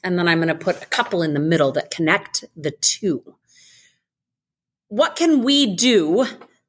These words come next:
believe it or not, as mere mortals, as an individual,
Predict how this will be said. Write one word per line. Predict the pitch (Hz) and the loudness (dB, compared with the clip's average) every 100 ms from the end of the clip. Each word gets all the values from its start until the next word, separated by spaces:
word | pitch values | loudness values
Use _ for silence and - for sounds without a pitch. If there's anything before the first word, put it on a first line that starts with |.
| _ _ | _ _
believe | - 151 139 | -10 -8 -6
it | 139 | -6
or | |
not, | 143 147 - | -6 -6 -4
as | 180 180 | -4 -2
mere | 196 214 208 | 0 0 0
mortals, | 208 214 175 156 214 - - - _ _ _ _ _ - - - - - _ _ _ _ _ _ _ _ _ _ _ _ 190 | 0 0 0 -2 -2 -2 -4 -6 _ _ _ _ _ -20 -20 -20 -20 -20 _ _ _ _ _ _ _ _ _ _ _ _ -4
as | 190 | 0
an | 208 | 0
individual, | 214 196 180 202 160 131 107 208 | 0 0 0 0 0 -4 -6 -10